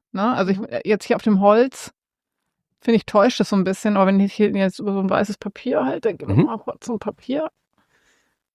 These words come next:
Speaker 1: Naja.
Speaker 2: Ja, ist, äh,
Speaker 1: Hm.
Speaker 2: ist schon so Mahagoni,
Speaker 1: Mhm.
Speaker 2: Kastanienrot irgendwie,
Speaker 3: Mhm.
Speaker 2: aber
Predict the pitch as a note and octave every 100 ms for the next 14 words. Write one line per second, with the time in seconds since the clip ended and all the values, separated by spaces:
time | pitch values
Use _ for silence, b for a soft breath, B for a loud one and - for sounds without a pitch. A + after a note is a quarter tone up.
0 | _ _ _ _ _ _ _ G#3 G3 F#3+
1 | F3+ G3+ G#3+ - A3 - _ - - F#3
2 | F3+ - _ _ _ _ _ G#3 - B3
3 | D4 A#3 G#3+ G#3 G#3+ F#3 B3 D4 G#3+ G3+
4 | F#3+ G#3+ B3+ C#4+ A#3 A3 A3+ D4 - C4+
5 | C4+ C4 - C4 B3+ G3 G#3 G#3